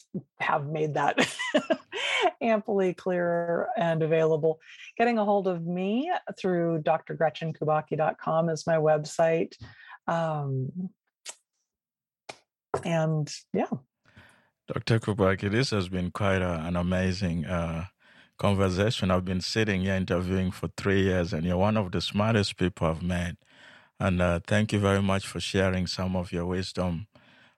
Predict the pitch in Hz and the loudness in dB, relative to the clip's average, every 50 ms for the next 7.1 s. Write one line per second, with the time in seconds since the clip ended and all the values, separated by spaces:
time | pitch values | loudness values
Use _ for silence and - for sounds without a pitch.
0 | _ - 87 85 87 87 87 85 90 87 90 85 - 92 92 90 90 90 87 85 | _ -4 -4 -2 -2 -2 0 0 2 2 2 2 2 2 2 2 0 0 0 -2
1 | 85 82 - - - - - - 87 82 82 78 87 - 104 - - 98 92 87 | -2 -4 -6 -8 -12 -14 -10 -6 -4 -4 -4 -6 -6 -8 -6 -2 0 0 0 0
2 | - - - - - 104 110 110 - - 98 95 87 - - - - - - _ | -2 -6 -8 -4 0 0 2 2 0 -2 -2 -4 -4 -4 -6 -10 -10 -14 -16 _
3 | _ _ _ _ _ _ _ - - - - - 107 110 104 101 98 87 104 - | _ _ _ _ _ _ _ -8 -6 -6 -2 0 0 2 2 2 0 0 -2 0
4 | - 113 92 85 98 117 107 82 - - - - - _ - - - - - 107 | 0 0 0 2 2 2 2 2 -2 -6 -8 -10 -12 _ -8 -6 -6 -4 -2 0
5 | 104 104 - - 101 95 92 87 87 87 - - _ _ - 104 98 95 - 113 | 0 -2 -2 -2 -2 -2 0 -2 -2 -4 -6 -10 _ _ -6 -6 -4 -2 0 0
6 | 113 110 104 98 104 117 120 107 90 90 92 90 87 87 - - - 85 87 85 | 0 2 2 4 2 2 2 0 -2 -4 -4 -6 -6 -8 -8 -6 -6 -4 -4 -6
7 | 80 98 | -6 -10